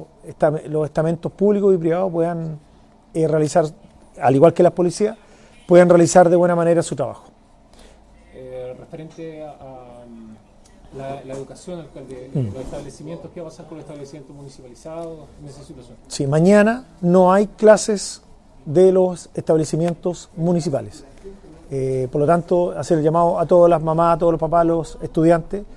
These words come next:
Speaker 1: que mañana no vamos a tener clase, eh, para que lo puedan difundir y tener la tranquilidad de que mañana martes, eh, no, no tendrían clase los niños de la educación municipalizada y mañana en la tarde o mediodía vamos a hablar obviamente lo que ocurre para el día miércoles.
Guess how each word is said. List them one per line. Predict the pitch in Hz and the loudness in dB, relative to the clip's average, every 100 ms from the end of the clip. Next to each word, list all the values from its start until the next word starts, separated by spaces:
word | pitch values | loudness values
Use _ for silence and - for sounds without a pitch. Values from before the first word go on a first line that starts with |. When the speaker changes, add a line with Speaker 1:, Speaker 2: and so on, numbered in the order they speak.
| - - - | -20 -20 -4
Speaker 1:
que | 165 | -2
mañana | 156 165 165 | 0 0 0
no | 160 | 0
vamos | 160 156 | 0 0
a | 156 | -2
tener | 170 | -4
clase, | - 175 - | -2 -2 -2
eh, | 185 185 180 160 165 156 151 147 139 - - - | -6 -4 -6 -6 -6 -6 -6 -8 -14 -20 -20 -6
para | 180 160 | 0 2
que | 147 | 2
lo | 151 | 2
puedan | 160 156 151 156 147 | 4 2 0 -6 -4
difundir | 156 - 156 165 196 | -4 0 2 2 0
y | 175 156 | 0 -2
tener | 156 156 | -4 -4
la | 160 | -2
tranquilidad | 156 135 151 156 190 - - - - - | -4 -6 -2 -2 -2 -10 -20 -20 -20 -8
de | 151 | -6
que | 139 151 151 151 147 143 143 - _ - _ | -2 0 0 0 0 0 -2 -4 _ -20 _
mañana | 156 170 185 | -2 2 4
martes, | 196 196 214 - - - | 2 0 -8 -14 -18 -10
eh, | 160 151 | -6 -2
no, | 165 170 175 | 0 0 0
no | 175 175 190 214 - | -2 0 2 0 -2
tendrían | 170 170 180 | -4 0 -2
clase | 170 165 175 | -2 -4 -4
los | 165 | -6
niños | 156 165 | -4 -4
de | 160 | -2
la | 147 | -2
educación | 147 139 151 | -4 -6 -8
municipalizada | 143 143 156 160 214 233 - - - - | -6 -4 -4 0 -2 -2 -12 -20 -20 -2
y | 180 | 2
mañana | 185 190 | 4 6
en | |
la | 185 | 6
tarde | 175 180 185 | 8 6 6
o | |
mediodía | 180 170 175 | 2 2 2
vamos | 170 165 | 2 2
a | 156 | 0
hablar | 156 160 | 2 0
obviamente | 151 160 160 | 0 -4 -2
lo | 151 | -2
que | 147 | -2
ocurre | 147 147 | -2 -2
para | 135 | -2
el | 131 | -6
día | 131 | -8
miércoles. | 127 - - | -10 -16 -20